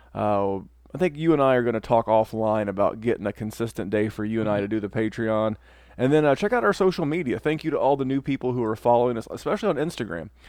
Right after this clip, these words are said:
Instagram tends to be a lot more positive social media platform than Twitter. Twi-, Twitter can, uh, Twitter can get dark quick, man. Would you agree, Jerry?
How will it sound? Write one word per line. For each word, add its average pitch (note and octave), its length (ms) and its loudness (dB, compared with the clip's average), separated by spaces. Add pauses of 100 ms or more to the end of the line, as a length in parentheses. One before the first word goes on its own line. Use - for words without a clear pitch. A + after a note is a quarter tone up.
(240)
Instagram D3+ 520 -2
tends C#3+ 260 0
to B2+ 80 -6
be B2+ 100 0
a A#2 80 4
lot A#2+ 400 4
more B2 200 2
positive A2 600 0
social A#2 380 -2
media A2 340 0
platform G#2 680 -2
than F#2 160 -8
Twitter. F#2+ 360 -2 (320)
Twi-, D3+ 260 6
Twitter D3+ 420 4
can, B2 260 0
uh, G#2+ 220 4 (300)
Twitter D3 260 4
can D3 160 -2
get C3 240 2
dark B2 260 4
quick, B2+ 320 2
man. A#2+ 220 2
Would B2 100 0
you C#3+ 100 2
agree, C#3 280 0
Jerry? C#3+ 340 2